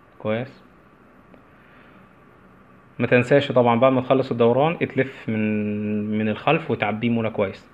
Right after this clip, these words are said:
تمام، الحمد لله كده خلصنا الدوران. تاني يوم ان شاء الله حشنا الخشب وحشنا كل حاجة، وده منظر الدوران اللي انت شايفه. كويس، ده بعد ما تفنش. تمام،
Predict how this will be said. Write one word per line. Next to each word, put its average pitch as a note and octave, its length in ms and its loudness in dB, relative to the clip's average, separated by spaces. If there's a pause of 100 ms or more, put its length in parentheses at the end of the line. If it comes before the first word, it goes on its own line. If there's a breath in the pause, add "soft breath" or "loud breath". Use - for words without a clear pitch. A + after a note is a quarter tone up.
(380 loud breath)
تمام، A#2+ 260 -2
الحمد A#2 260 -4
لله A#2 140 2
كده A2+ 200 0
خلصنا A2 500 -2
الدوران. A2 420 -2 (460 loud breath)
تاني B2+ 200 2
يوم A#2+ 180 2
ان A2 60 -2
شاء G#2+ 160 -4
الله A2 160 2
حشنا A2+ 360 -2
الخشب G#2+ 600 -4
وحشنا A#2 280 -6
كل A#2 180 -4
حاجة، A#2+ 240 0
وده B2 300 0
منظر A#2 320 0
الدوران A2 420 2
اللي A2 180 -2
انت A2 120 -6
شايفه. A2+ 360 -4 (500 loud breath)
كويس، A#2 480 -2
ده A#2 160 4
بعد A2+ 240 0
ما A2 120 -4
تفنش. B2 520 -6 (520)
تمام، A2+ 280 -8